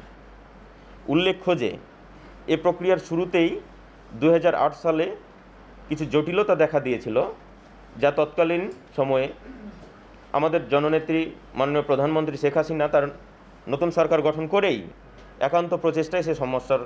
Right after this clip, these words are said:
সেই জটিলতাটা সমাধান করেছিলেন। এজন্য আমরা তার কাছে কৃতজ্ঞ। আমরা বাংলাদেশি কর্মীগণ বাংলাদেশ Overseas Employment and Services Limited অর্থাৎ বয়েসেলের মাধ্যমে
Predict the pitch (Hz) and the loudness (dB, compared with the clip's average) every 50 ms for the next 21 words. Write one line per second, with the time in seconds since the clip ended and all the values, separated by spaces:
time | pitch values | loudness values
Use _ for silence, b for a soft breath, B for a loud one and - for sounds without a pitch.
0 | - - - - - - - - - - - - - 143 139 127 127 135 151 147 | -6 -16 -20 -20 -20 -20 -20 -20 -20 -20 -10 -4 -2 -2 0 0 0 0 0 2
1 | 151 147 147 147 - 135 131 - 131 127 123 131 147 143 139 143 123 117 - - | 2 2 0 0 -2 -2 -2 -2 0 0 0 0 -2 -2 0 0 0 0 -2 -6
2 | 104 90 85 85 90 - - - - - - - - 147 147 156 175 175 170 160 | -8 -8 -10 -10 -12 -18 -20 -20 -20 -20 -20 -6 -4 -2 0 0 2 2 2 2
3 | 156 156 160 160 160 156 143 139 156 143 - 160 160 175 - - - - - - | 4 4 2 4 2 2 2 2 0 -2 0 -2 -4 -4 -4 -10 -18 -20 -20 -20
4 | - - - - 127 127 139 131 107 92 104 92 - - - - - - - - | -20 -20 -12 -10 -2 0 0 0 0 0 -4 -6 -6 -10 -20 -20 -20 -20 -20 -20
5 | - - - - - - - - - - - - - - - - - - - - | -20 -20 -20 -20 -20 -20 -20 -20 -20 -20 -20 -20 -20 -20 -20 -20 -20 -20 -20 -20
6 | - - - - - 123 139 156 165 170 143 139 143 151 160 165 170 175 175 180 | -20 -20 -8 -4 -2 0 2 2 2 2 2 0 -2 0 0 0 0 0 -2 -6
7 | 202 - - 180 170 180 180 175 175 180 185 190 190 - - - - - - - | -4 -2 -2 0 0 0 0 2 2 2 2 0 -4 -12 -16 -20 -20 -20 -20 -20
8 | - - - - - - - - - 101 92 127 143 151 156 160 160 175 170 - | -20 -20 -20 -20 -20 -20 -20 -20 -8 -4 -2 0 0 0 0 0 -2 -4 -6 -4
9 | - 131 135 143 151 151 - 165 165 143 - 135 139 143 143 147 151 151 151 156 | -4 -2 0 0 0 0 -2 -4 -6 -4 -2 -2 -2 -2 0 0 0 0 2 2
10 | 160 165 170 170 - - - - - - - - - 123 123 - 135 135 143 139 | 0 0 -2 -8 -14 -20 -20 -20 -20 -18 -6 -4 -4 -4 -2 0 0 0 0 0
11 | 151 160 151 170 175 165 - 143 139 143 143 143 135 135 131 110 - - - - | -4 -6 -4 -4 -4 -4 -2 -2 0 0 0 0 0 0 -2 -2 -4 -8 -18 -20
12 | - - - - - - - - - - 151 143 110 98 127 147 151 151 170 175 | -20 -20 -20 -20 -20 -20 -10 -8 -4 -2 -2 -2 0 2 2 2 2 2 0 0
13 | 175 175 165 160 160 151 143 151 151 160 175 185 | 0 2 2 2 0 0 0 -2 -2 0 -2 -2